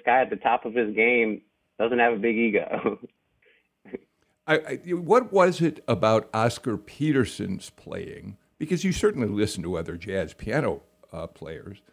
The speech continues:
Speaker 2: What was it about his playing that captivated you?
Speaker 1: Well, I think at first it was really that, that blues feeling. You know, uh, truthfully, when I got into bluegrass guitar, the thing I was really into was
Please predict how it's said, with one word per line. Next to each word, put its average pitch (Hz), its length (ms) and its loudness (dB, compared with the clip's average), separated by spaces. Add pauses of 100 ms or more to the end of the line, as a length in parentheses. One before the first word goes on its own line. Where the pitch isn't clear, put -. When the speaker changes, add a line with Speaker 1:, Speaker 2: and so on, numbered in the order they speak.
(140)
Speaker 2:
What 208 180 2
was 240 180 2
it 214 80 6
about 127 220 4
his 98 240 0
playing 95 360 -4
that 85 140 -12
captivated - 800 -14
you? 82 160 -20 (1040)
Speaker 1:
Well, 147 100 2
I 151 120 4
think 226 240 0
at - 120 2 (160)
first 160 360 2
it 113 80 0
was 117 200 0
really 139 360 2
that, 101 360 0
that 98 400 0
blues 117 420 2 (100)
feeling. 90 440 0
You 107 80 -2
know, 110 280 4 (140)
uh, 107 320 4
truthfully, 151 340 2
when 117 120 4
I 143 100 0
got 147 160 2
into 117 220 0
bluegrass 110 680 0
guitar, 101 600 2 (260)
the 117 60 -2
thing 170 240 2
I 139 80 4
was 104 180 0
really 120 360 2
into 127 340 0
was 95 160 0